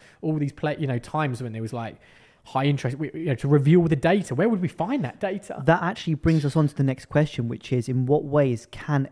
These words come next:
Speaker 2: A I enhance the efficiency of property valuations and appraisals? I think
Speaker 1: Hmm.
Speaker 2: you've just said it.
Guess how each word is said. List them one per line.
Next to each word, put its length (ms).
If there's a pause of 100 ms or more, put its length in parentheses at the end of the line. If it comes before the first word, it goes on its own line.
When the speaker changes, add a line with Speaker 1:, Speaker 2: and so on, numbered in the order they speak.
Speaker 2:
A 160
I 320 (380)
enhance 960 (300)
the 100
efficiency 920 (340)
of 180
property 460
valuations 960
and 220
appraisals? 720 (840)
I 80
think 200
Speaker 1:
Hmm. 60
Speaker 2:
you've 120
just 260
said 200
it. 180